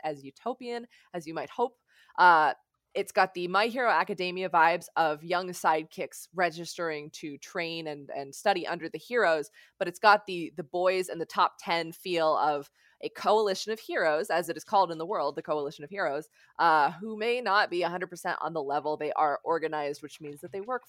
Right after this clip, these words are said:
for a shady organization or possibly shady organization. Uh, but from the, the young perspective of an outsider who's very excited,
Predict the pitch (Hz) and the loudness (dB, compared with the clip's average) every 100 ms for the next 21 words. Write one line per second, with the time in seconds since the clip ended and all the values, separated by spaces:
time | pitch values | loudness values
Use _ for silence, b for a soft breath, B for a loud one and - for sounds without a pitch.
0 | - 220 226 214 220 b b b 180 180 | -6 -2 -2 -2 -6 b b b -8 -6
1 | - 180 208 180 170 170 156 147 143 - | -6 -4 -4 -2 -2 -4 -8 -6 -8 -10
2 | 143 - - 165 - 156 151 - 143 127 | -14 -6 -2 -2 -4 -10 -10 -8 -8 -8
3 | 143 143 143 123 147 127 - _ b b | -8 -10 -12 -12 -12 -16 -20 _ b b
4 | b 147 120 135 208 - - 233 202 190 | b 2 2 4 4 4 2 2 0 -6
5 | 185 175 165 180 180 175 180 180 185 165 | -8 -8 -8 -10 -4 -2 -2 -4 -10 -4
6 | 160 160 160 147 135 139 131 - 160 - | -2 -2 -4 -6 -4 -6 -4 0 0 0
7 | 160 143 139 151 139 156 147 143 - - | -4 -4 -6 -10 -12 -6 -4 -4 -8 -10
8 | 147 135 139 | -8 -8 -10